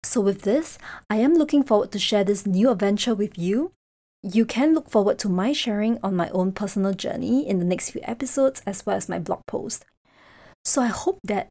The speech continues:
through getting to know this concept on a deeper level,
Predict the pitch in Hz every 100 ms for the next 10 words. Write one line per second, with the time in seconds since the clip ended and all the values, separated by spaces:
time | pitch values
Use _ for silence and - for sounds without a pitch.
0 | - 208 165 220 240 339 269 190 196 196
1 | 202 - - - 233 285 - - 214 196
2 | 160 202 196 220 196 - - - 302